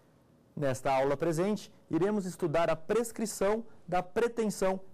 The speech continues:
executória. Agora mudamos o enfoque. Na primeira aula,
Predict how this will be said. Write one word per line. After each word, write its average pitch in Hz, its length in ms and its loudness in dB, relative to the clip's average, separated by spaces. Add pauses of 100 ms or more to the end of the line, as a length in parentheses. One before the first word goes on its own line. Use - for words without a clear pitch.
(120)
executória. 233 840 2 (320)
Agora 180 320 0
mudamos 202 680 0
o 190 140 0
enfoque. 135 500 -2 (500)
Na 240 140 0
primeira 247 340 2
aula, 196 360 0